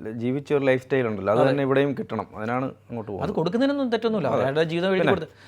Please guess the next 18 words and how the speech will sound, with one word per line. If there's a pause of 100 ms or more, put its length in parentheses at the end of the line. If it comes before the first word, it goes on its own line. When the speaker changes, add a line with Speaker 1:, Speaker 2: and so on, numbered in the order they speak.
Speaker 1:
അതെ.
Speaker 2:
പക്ഷേ
അതിൽ
നിന്നും
ഒരു
സാധാരണക്കാരനെ
കൂടി
സംരക്ഷിക്കാനുള്ള
വക
Speaker 1:
അതെ.
Speaker 2:
ഉണ്ടാക്കിയിരിക്കണം.
Speaker 1:
ഉം.
Speaker 2:
ഇത്തരം
കുടുംബങ്ങൾ,
അംഗങ്ങൾ
ചെല്ലുമ്പോൾ
അവരെ
പറ്റില്ല,